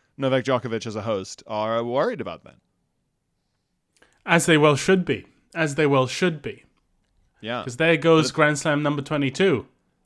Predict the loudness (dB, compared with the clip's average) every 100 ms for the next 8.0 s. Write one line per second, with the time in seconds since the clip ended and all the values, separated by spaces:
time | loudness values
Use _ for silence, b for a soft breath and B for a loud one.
0 | -14 -6 0 2 0 -4 -8 -6 -6 -6
1 | -8 -12 -14 -18 -18 -20 _ b b b
2 | b b -6 -2 -2 -2 -4 -2 -4 -4
3 | -8 -14 _ _ _ _ _ _ _ _
4 | _ _ _ _ _ _ _ _ _ -4
5 | -2 0 0 2 2 0 0 -2 -4 -8
6 | -16 -20 B B B B B B B B
7 | B B B B B 0 2 4 2